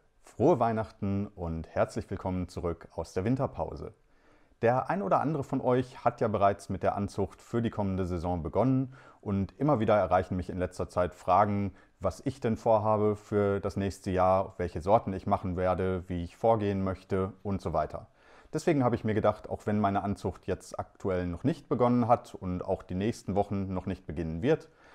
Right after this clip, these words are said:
mache ich heute einfach mal ein kleines Video, wo wir einerseits einen Blick in die Vergangenheit werfen und uns nochmal anschauen,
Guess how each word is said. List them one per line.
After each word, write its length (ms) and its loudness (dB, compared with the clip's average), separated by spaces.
mache 200 2
ich 220 -10
heute 260 4
einfach 240 -4
mal 240 2
ein 100 -6
kleines 360 -2
Video, 520 2
wo 140 0
wir 200 0
einerseits 680 0
einen 260 -4
Blick 200 -4
in 80 -8
die 80 -6
Vergangenheit 640 -2
werfen 400 2
und 240 -6
uns 240 -8
nochmal 260 -4
anschauen, 540 2